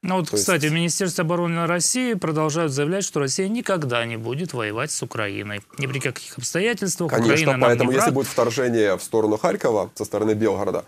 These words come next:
Speaker 2: то это будет под флагами Х Н Р. И скажут, что техника, на которой происходит вторжение, захвачена у украинской стороны, и нам расскажут всё те же басни, которыми российские,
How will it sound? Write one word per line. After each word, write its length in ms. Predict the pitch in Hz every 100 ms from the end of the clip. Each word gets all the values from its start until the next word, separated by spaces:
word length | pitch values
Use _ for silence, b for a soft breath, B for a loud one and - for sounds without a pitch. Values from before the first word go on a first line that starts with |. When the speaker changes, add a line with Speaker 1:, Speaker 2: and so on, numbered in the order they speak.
| _
Speaker 2:
то 160 | 104 98
это 100 | 113
будет 240 | 117 160
под 140 | 123 -
флагами 400 | 101 131 131 113
Х 180 | 113
Н 160 | 101 95
Р. 240 | 120 139 - _ 110
И 40 |
скажут, 280 | 107 120 113
что 200 | 120 104 B -
техника, 500 | 196 214 160 120 101 -
на 140 | 117 117
которой 280 | 127 123
происходит 340 | 104 110 - 98
вторжение, 600 | - 113 110 104 95 - - _
захвачена 520 | 107 110 151 165 120
у 60 | 104
украинской 460 | 101 104 98 - 82
стороны, 420 | 113 127 165 208
и 260 | 135 110
нам 200 | 107 113
расскажут 380 | 110 110 127 110
всё 100 | 117
те 140 | 107 117
же 120 | 113
басни, 440 | 110 127 - 110 b b _
которыми 600 | - - 117 110 110 101 - _ _ -
российские, 880 | 107 107 - 117 - - 107 98